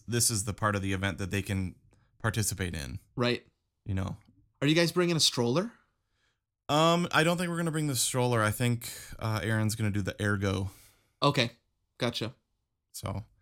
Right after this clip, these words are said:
Speaker 1: I think just one less thing to carry around.
Speaker 2: Yeah, I hear ya.
Speaker 1: The stroller would be nice. The, I don't know. We'll see. The, the plan right now is to not bring it.
Speaker 2: Okay.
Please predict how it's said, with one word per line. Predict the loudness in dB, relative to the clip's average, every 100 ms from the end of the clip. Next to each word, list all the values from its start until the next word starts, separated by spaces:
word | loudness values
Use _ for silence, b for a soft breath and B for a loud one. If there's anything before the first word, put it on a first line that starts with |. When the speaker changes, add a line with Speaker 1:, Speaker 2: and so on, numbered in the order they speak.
| _ _ _ -2
Speaker 1:
I |
think | 2 2 2
just | -2 0
one | 2 2
less | 2 0
thing | -2 -4
to |
carry | -2 -2 -2
around. | -2 -2 -2 -4 -6 -4
Speaker 2:
Yeah, | -2 0 -2 -6
I | -4
hear | -2 -2
ya. | -2 -6 -10 _ _ _ -4
Speaker 1:
The | 0
stroller | 2 4 4 6 4
would | 4 4 4
be | 4
nice. | 6 4 2 -4 _ _ _ _ _ _
The, | -6 0
I | 2
don't | 2
know. | 0 -2
We'll | -2 0
see. | 2 0 -4 -8
The, | -6
the | -2 -2
plan | 0 2 2 2
right | 2 2 4
now | 2 2 0
is | -2
to | 0
not | 0 -2 -4
bring | -8
it. | -8 -14 _ -8
Speaker 2:
Okay. | -4 -2 -4